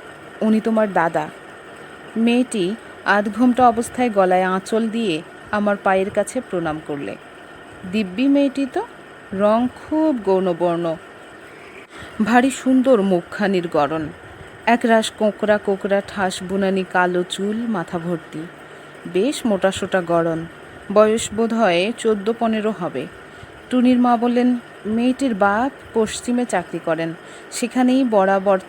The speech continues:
থাকেন। ওই এক মেয়ে, অন্য ছেলেপিলে কিছু নেই। তাদের সঙ্গে কি জানাশোনা ছিল,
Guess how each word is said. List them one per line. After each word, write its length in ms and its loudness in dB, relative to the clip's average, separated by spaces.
থাকেন। 320 -2
ওই 380 2
এক 240 4
মেয়ে, 380 0
অন্য 380 2
ছেলেপিলে 580 0
কিছু 340 -6
নেই। 300 0
তাদের 280 4
সঙ্গে 360 -2
কি 180 -4
জানাশোনা 540 -2
ছিল, 400 -2